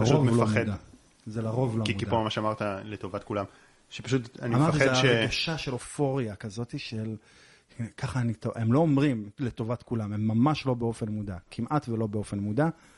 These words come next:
Speaker 1: כי כשאתה עובר את האתגר הרביעי, אתה ער. מי שמצליח להתגבר על האתגר הרביעי, הוא מגשים את המהות שלו,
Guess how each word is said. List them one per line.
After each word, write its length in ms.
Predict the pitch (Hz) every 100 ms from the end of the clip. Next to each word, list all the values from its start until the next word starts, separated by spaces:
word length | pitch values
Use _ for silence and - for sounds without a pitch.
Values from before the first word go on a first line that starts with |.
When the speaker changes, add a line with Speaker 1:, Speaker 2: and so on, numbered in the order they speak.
| _ _ _ _
Speaker 1:
כי 140 | -
כשאתה 340 | - - 92 131
עובר 340 | 104 120 214
את 100 | 233
האתגר 460 | 160 110 - 135 160
הרביעי, 560 | 175 123 98 110 165 165 _ _ _ _ -
אתה 200 | - 110
ער. 320 | 98 110 92 82 - _ _ _ _ _ _ _ _
מי 120 | 127
שמצליח 520 | 170 185 156 - 143 151
להתגבר 520 | 127 117 101 135 139
על 100 | 113
האתגר 440 | 101 - - 127
הרביעי, 580 | 127 107 98 98 120 147 214 _ _ _ _ _ _ _ _ _ _ _ _ _ _ _ _ _
הוא 140 | -
מגשים 380 | 104 101 - 147
את 100 | 147
המהות 320 | 127 110 110
שלו, 240 | - 90